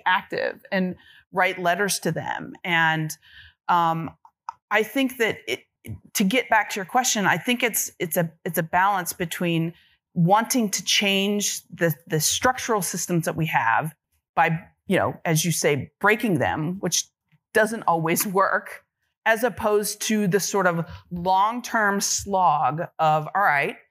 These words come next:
the system is what it is. Let's work to change it." And how do we do that? How do we, you know, in my case, I wrote letters to members of Congress. I wrote letters to, uh, newspapers. And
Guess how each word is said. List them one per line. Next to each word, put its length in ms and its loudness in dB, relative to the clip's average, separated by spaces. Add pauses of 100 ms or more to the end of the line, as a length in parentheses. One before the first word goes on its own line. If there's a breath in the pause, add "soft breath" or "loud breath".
(180)
the 80 0
system 440 2
is 200 0
what 160 2
it 140 0
is. 480 -6 (400 loud breath)
Let's 480 0
work 400 0
to 120 -4
change 500 2
it." 340 -10 (160)
And 120 2
how 360 2
do 60 2
we 180 0
do 260 2
that? 280 0 (200)
How 240 2
do 80 2
we, 220 -4 (320 loud breath)
you 80 -2
know, 240 2 (280)
in 140 -2
my 220 2
case, 560 0
I 80 2
wrote 280 0
letters 500 2
to 120 0
members 320 2
of 140 -2
Congress. 580 0
I 140 4
wrote 240 0
letters 420 2
to, 260 -2 (380 loud breath)
uh, 520 0 (280)
newspapers. 800 0 (340 loud breath)
And 480 2